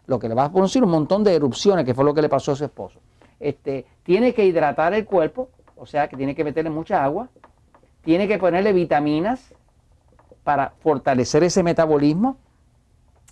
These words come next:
Y preparando el cuerpo así, ¿verdad? Pues entonces usted empieza a subir la dosis de aceite de coco, pero,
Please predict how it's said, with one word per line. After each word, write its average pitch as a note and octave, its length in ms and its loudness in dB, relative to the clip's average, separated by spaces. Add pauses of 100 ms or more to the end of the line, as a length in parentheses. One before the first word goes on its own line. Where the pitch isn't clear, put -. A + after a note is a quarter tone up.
(440)
Y G3 140 0
preparando F#3 640 2
el C4 80 -4
cuerpo B3 340 0
así, G#3 460 0
¿verdad? G#3+ 320 -2
Pues D3+ 80 -2
entonces E3 260 -2
usted G3+ 200 -4
empieza A3 320 -2
a D#3+ 160 -6
subir D#3 260 -2
la G#3 140 0
dosis G3 400 -2
de C3 60 -6
aceite D3+ 340 -8
de A3 120 0
coco, A3 380 -2 (600)
pero, G3+ 380 0